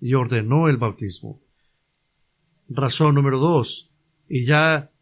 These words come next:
aludí a esto, pero quiero desarrollarlo más. El bautismo te identifica públicamente como seguidor de Cristo. ¿Cómo?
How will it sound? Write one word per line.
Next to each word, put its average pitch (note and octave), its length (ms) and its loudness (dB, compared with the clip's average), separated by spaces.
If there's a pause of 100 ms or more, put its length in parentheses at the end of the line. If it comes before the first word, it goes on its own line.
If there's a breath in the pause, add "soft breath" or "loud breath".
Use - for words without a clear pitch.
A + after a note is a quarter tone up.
aludí C#3+ 500 2
a D3 140 4
esto, D3+ 320 -2
pero B2+ 200 -2
quiero D#3+ 300 -2
desarrollarlo C#3 640 0
más. A#2 260 -4
El B2+ 60 -6
bautismo F#3+ 680 -2
te D#3+ 120 -2
identifica C#3+ 760 0
públicamente E3+ 720 -2
como C#3 240 -2
seguidor C3+ 560 0
de C#3+ 120 -2
Cristo. A2 500 -8 (320 soft breath)
¿Cómo? D#3 560 0